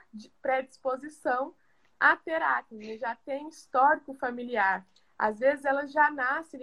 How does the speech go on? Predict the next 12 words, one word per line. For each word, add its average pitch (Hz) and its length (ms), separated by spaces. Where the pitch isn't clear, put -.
porque 277 260
as 262 200
nossas 294 420
glândulas 233 440
sebáceas, 233 640
elas 240 240
têm 277 120
um 302 120
tamanho 311 760
que 320 100
é 294 100
normal. 294 600